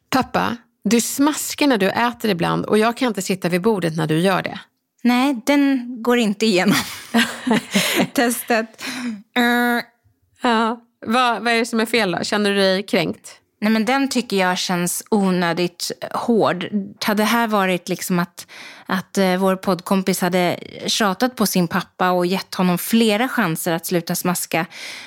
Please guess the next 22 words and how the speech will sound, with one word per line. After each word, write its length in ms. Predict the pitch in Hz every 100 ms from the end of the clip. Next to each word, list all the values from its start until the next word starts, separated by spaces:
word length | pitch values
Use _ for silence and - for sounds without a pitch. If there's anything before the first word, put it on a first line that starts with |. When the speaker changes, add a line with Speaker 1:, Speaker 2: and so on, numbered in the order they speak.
| -
Speaker 2:
då 260 | 196 240 254
hade 220 | 233 196
man 140 | 185
kunnat 300 | 170 180 165 -
ta 100 | 180
till, 280 | - 175
men 120 | 202 220
jag 180 | 190
kan 120 | - 311
inte 160 | 220
sitta 480 | - - 277 - 311
vid 140 | 359
matbordet 600 | 370 277 - - 127 160
när 120 | 190 170
du 120 | 160
smaskar 440 | - 170 - 156
så 140 | 160 175
här. 200 | 165 175
Det 100 | 233
är 40 |
så 120 | 233
himla 560 | 220 226 190 180 160